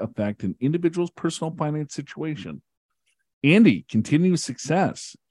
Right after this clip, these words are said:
in keeping Joe and Big Al real and in check. Thank you again for an awesome spitball insights. Cheers. A few shows now, not just one.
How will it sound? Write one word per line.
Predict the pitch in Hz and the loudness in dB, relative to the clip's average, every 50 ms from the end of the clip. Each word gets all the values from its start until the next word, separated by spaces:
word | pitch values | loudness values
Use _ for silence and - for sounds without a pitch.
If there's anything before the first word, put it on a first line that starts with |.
| _ _ _ | _ _ _
in | 123 | -10
keeping | 113 - 147 151 143 143 120 | -6 -4 -4 -2 0 0 0
Joe | 110 123 135 151 170 | 2 2 2 2 2
and | 151 127 | 2 0
Big | 139 147 147 143 | 0 -2 0 0
Al | 139 147 151 131 92 78 - _ _ _ _ _ - _ _ - | 0 2 2 0 0 -2 -6 _ _ _ _ _ -20 _ _ -4
real | 98 107 131 147 175 208 233 220 - - | 0 2 4 4 6 4 4 2 2 2
and | 135 139 151 | 2 2 2
in | 156 156 | 0 -2
check. | - - - - 82 - - _ - _ _ _ _ _ | -6 -8 -8 -8 -8 -10 -14 _ -20 _ _ _ _ _
Thank | - 101 92 | -8 -8 -6
you | 101 95 | -6 -8
again | 92 98 110 117 131 123 | -6 -2 -2 0 0 0
for | - 110 | 0 -2
an | 101 104 | 0 0
awesome | 110 120 160 135 113 98 | 0 0 0 0 -2 -2
spitball | - - - 151 139 - - 147 147 151 | -2 -4 -6 -6 -4 -2 0 2 2 2
insights. | 156 160 156 - - 170 180 208 220 - - - | 2 0 -2 -2 -2 -2 -2 -2 -6 -10 -16 -18
Cheers. | - - - 151 101 - - - - _ _ _ _ _ _ _ _ _ _ _ _ _ _ _ _ _ _ _ _ _ _ _ _ - _ - | -18 -12 -10 -8 -8 -8 -10 -16 -20 _ _ _ _ _ _ _ _ _ _ _ _ _ _ _ _ _ _ _ _ _ _ _ _ -20 _ -2
A | 123 135 | 0 0
few | 135 - 165 220 277 | 2 6 6 8 8
shows | 247 - - 175 117 87 69 - - - - - _ | 8 8 8 6 6 6 4 -2 -8 -12 -16 -16 _
now, | - 113 98 80 76 | -4 -4 -2 -2 -4
not | 87 101 101 113 - | -4 -2 -2 -4 0
just | - 175 156 - | 0 -2 -2 0
one. | 151 139 104 71 - - | 0 0 0 -2 -6 -12